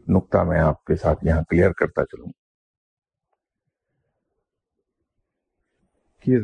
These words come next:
رب تعالی کا نور یا رب تعالی کے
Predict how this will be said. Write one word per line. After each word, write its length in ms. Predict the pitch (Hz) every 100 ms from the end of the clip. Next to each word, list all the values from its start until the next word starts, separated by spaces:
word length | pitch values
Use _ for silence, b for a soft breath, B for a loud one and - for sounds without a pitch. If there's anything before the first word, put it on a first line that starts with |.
| 104
رب 220 | 151 151
تعالی 460 | - 131 135 139 147 160 - - _ _ _ _ _ _ _ _ _ _ _ _ _ _ -
کا 120 | 117 107
نور 400 | 113 127 147 147 143 - _ _ _ _ _ _ _ _ _ _ _ _
یا 180 | 113 101
رب 220 | 101 123 -
تعالی 340 | - 107 104 95 - - _ _ _ _ _ _ _ _ _ _ _
کے 60 | -